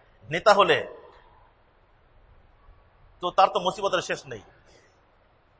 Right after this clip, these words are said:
যে ব্যক্তি মানুষের নেতা হয়, ক্ষমতা যে পায়, সে একদম সেই, আহ, ইউনিয়ন, আহ, ই পরিষদের মেম্বার থেকে নিয়ে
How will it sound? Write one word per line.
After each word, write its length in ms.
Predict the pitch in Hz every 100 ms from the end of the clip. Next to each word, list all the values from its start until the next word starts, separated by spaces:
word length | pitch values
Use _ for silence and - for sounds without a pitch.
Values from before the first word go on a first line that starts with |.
| _ _ _ _ _ _ _ _ _ _ _ _ _ _ _ _ _ _ _ _ _ _ _ _ _ _
যে 40 | 160
ব্যক্তি 200 | 180 214
মানুষের 340 | 190 214 - 196
নেতা 220 | 202 180
হয়, 220 | 160 113 - - - - _ _ _ -
ক্ষমতা 300 | 180 208 226
যে 120 | 214
পায়, 300 | 196 165 120 - - - - - - - _ - _ _ -
সে 160 | 202 196 196
একদম 360 | 180 196 180 196 190
সেই, 240 | - 190 180 - _ _ _ -
আহ, 240 | 175 185 180
ইউনিয়ন, 400 | 180 196 202 190 190 -
আহ, 420 | 185 185 180 175
ই 80 | 165 180 -
পরিষদের 420 | 190 180 180 180
মেম্বার 280 | 180 185 180
থেকে 180 | 190 180
নিয়ে 200 | 180